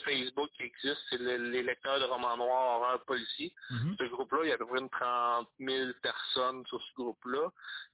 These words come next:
Speaker 1: Puis pour remercier le monde, parce que c'est vraiment un groupe qui participe, qu'il y a beaucoup, beaucoup de monde qui participe à tout, il y a des lives, il y a tout. Fait que nous, pour, euh, remercier le monde, on,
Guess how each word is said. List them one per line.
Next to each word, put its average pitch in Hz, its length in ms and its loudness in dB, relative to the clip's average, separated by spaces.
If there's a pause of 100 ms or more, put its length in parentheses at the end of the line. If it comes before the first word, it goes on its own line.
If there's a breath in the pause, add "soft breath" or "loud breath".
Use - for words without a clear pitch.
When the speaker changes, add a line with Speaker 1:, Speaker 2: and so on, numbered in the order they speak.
Speaker 1:
Puis 120 360 0
pour 135 360 0
remercier 131 760 0
le 123 120 2
monde, 120 260 0
parce 113 120 -8
que 120 80 -6
c'est 113 120 2
vraiment 117 200 0
un 117 280 2
groupe 113 340 -2
qui - 80 -20
participe, - 560 -4 (120)
qu'il - 40 -4
y 110 100 -2
a - 40 -20
beaucoup, 135 580 0 (100)
beaucoup 143 600 0
de 131 80 -4
monde 123 380 2
qui - 120 -14
participe - 600 -4
à 107 100 0 (100)
tout, 135 240 2
il - 20 0
y 110 220 0
a 107 40 2
des 107 60 4
lives, 113 600 2
il 110 40 -6
y - 20 -2
a 95 140 -6
tout. - 120 -2 (520 loud breath)
Fait 113 120 -2
que 113 100 -2
nous, 120 180 -4
pour, 110 480 0
euh, 101 200 2
remercier 113 360 -2
le 110 60 -6
monde, 113 380 2
on, 104 360 2